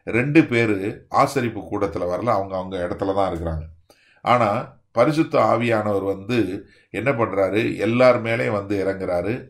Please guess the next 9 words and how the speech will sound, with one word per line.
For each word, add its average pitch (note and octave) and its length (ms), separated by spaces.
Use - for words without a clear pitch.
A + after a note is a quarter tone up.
அங்க A2+ 280
பாளையத்துல A2 880
இருக்கிற, G2 500
அதாவது G#2+ 400
வீட்டுல B2+ 540
இருக்கிற G#2+ 340
அவங்க A2 280
ரெண்டு G#2 260
பேர்கிட்டையும் G2+ 880